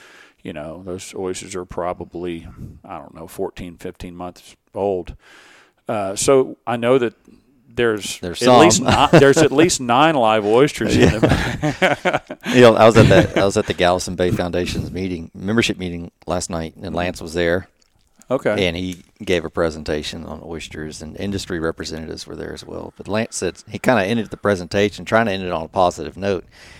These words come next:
Speaker 2: and he showed a slide from, um, back, and this was from Doctor Sammy Ray's data,
Speaker 1: Mm-hmm.
Speaker 2: but after hurricane, I think it was Hurricane, um, Claudette,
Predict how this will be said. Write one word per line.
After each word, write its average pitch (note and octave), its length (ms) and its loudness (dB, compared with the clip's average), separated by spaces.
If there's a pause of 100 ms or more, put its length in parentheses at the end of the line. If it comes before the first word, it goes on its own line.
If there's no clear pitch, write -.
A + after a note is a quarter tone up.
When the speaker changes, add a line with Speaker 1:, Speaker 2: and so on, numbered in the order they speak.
(180)
Speaker 2:
and G2 120 0
he F2+ 60 -2
showed F#2+ 280 0
a - 20 -6
slide F2+ 680 0 (680)
from, E2 480 -4
um, D2+ 480 -12 (400)
back, F#2+ 440 -4 (200)
and F2+ 160 -12
this F#2 140 -6
was G2 120 -8
from F2 200 -12
Doctor E2+ 260 -8
Sammy D#2+ 320 -10
Ray's E2 320 -6
data, D2+ 400 -8
Speaker 1:
Mm-hmm. G#2 160 -14
Speaker 2:
but E2+ 140 -6
after F2 240 -4
hurricane, F2+ 540 -6
I D#2 60 -14
think - 200 -16
it - 20 -16
was F2 120 -14
Hurricane, E2+ 520 -12
um, D#2 280 -16 (100)
Claudette, E2 600 -6